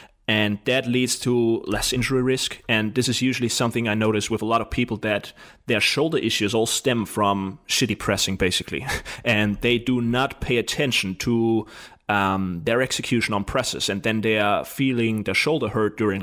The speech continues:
laterals, curls, or extensions. And it's usually the pressing that is the reason for that. So pause pressing is a big one with chest training. And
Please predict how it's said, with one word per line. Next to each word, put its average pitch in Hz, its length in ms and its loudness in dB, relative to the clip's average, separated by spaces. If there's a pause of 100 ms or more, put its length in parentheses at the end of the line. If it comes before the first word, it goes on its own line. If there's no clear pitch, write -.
laterals, 117 600 0
curls, 113 380 0
or 95 60 -2
extensions. 107 640 -2 (240)
And 113 120 0
it's 123 120 0
usually 190 180 0
the 113 100 2
pressing 104 420 -4
that 113 140 2
is 104 140 2
the 104 100 -4
reason 104 260 -2
for 110 280 -2
that. - 220 -6 (280)
So 104 360 2 (100)
pause 147 260 2
pressing 127 400 2
is 110 100 0
a 113 40 0
big 123 220 -2
one 120 260 2
with - 400 -2
chest - 280 -2
training. 123 420 0 (360)
And 104 540 0